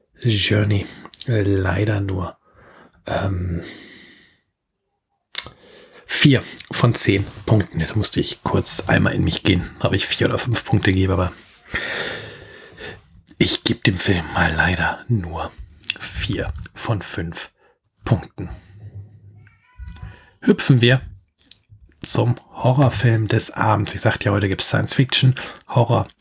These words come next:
und Krimi, und Horror bildet hier jetzt den Mittelteil. Und hier haben wir es mit The Unholy zu tun, einer U-S-amerikanischen Produktion aus dem Jahre neunzehnhundertachtundachtzig mit einer F S K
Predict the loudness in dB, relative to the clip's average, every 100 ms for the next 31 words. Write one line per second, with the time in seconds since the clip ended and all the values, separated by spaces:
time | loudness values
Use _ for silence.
0 | -2 2 2 0 -4 -2 0 0 0 -2
1 | -2 0 2 2 4 4 4 2 2 2
2 | 0 -4 -8 -12 -12 -10 -12 -14 -20 -12
3 | -2 0 2 0 -2 -14 -20 _ -6 -2
4 | 2 2 4 4 4 2 -2 2 4 4
5 | 4 2 4 4 6 8 8 6 2 2
6 | 4 4 0 _ _ -10 -10 -10 -12 0
7 | 0 0 _ _ 4 6 4 2 0 2
8 | 2 0 -2 -2 0 0 2 2 2 0
9 | 0 2 4 4 2 2 0 2 2 2
10 | -2 -10 -12 -4 2 2 2 2 4 4
11 | 4 2 2 0 2 2 2 -2 -2 -2
12 | -2 -4 0 0 2 -2 0 4 4 4
13 | 2 0 2 0